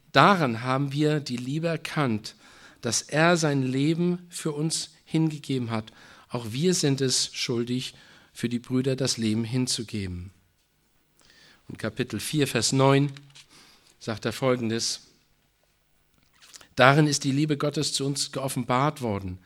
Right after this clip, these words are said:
dass Gott seinen eingeborenen Sohn in die Welt gesandt hat, damit wir durch ihn leben sollen."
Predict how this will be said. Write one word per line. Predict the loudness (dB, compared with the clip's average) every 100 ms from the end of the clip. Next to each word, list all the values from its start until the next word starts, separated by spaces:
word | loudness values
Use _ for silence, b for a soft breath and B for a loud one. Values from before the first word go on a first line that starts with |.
| b -6
dass | -2 0
Gott | 0 0
seinen | 0 -2 -2
eingeborenen | -2 -2 -2 0 2 2 0
Sohn | 0 0
in | -2 -6
die | -6 -2
Welt | 0 -2 -4
gesandt | -6 -4 -4 -6
hat, | -10 -12 B B B B -4
damit | -2 -2 -2
wir | -2
durch | -2 -4 -4
ihn | -4 -2
leben | -2 -2 -2 -4
sollen." | -4 -2 -4 -8 -14